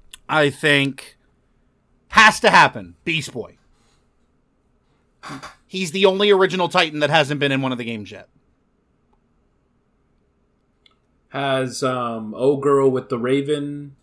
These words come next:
Speaker 1: Raven?
Speaker 2: purple, yeah, Raven. Has she been
Speaker 1: Yes.
Speaker 2: in? She
Speaker 1: Yes,
Speaker 2: has?
Speaker 1: she
Speaker 2: Okay.
Speaker 1: has.
Speaker 2: Interesting. She's my favorite, by the way.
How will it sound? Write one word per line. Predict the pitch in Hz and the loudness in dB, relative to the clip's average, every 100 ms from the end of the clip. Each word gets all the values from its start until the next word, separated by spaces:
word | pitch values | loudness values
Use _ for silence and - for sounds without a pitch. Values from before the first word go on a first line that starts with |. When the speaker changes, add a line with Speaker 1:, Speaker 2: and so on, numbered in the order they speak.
| _ _ _ _ _ _ - | _ _ _ _ _ _ -18
Speaker 1:
Raven? | 107 147 | -4 -4
Speaker 2:
purple, | 151 151 147 143 139 - _ | -2 -2 -2 -4 -8 -14 _
yeah, | 117 92 - _ _ | -10 -10 -18 _ _
Raven. | 107 104 85 90 _ | -12 -12 -12 -20 _
Has | 117 | -10
she | 139 | -2
been | 160 143 | 0 0
Speaker 1:
Yes. | 147 | -4
Speaker 2:
in? | 143 _ _ _ _ | -12 _ _ _ _
She | - | 2
Speaker 1:
Yes, | 160 | 2
Speaker 2:
has? | - | 2
Speaker 1:
she | 170 | -4
Speaker 2:
Okay. | 147 | 2
Speaker 1:
has. | 165 202 - - - - _ - - _ _ _ | 6 6 4 -8 -14 -18 _ -20 -20 _ _ _
Speaker 2:
Interesting. | - 98 110 98 92 - - | -18 -12 -12 -12 -18 -20 -20
She's | _ 165 | _ -6
my | 165 117 | -4 -4
favorite, | 120 104 92 - | -6 -12 -16 -20
by | _ 80 | _ -20
the | |
way. | 76 | -20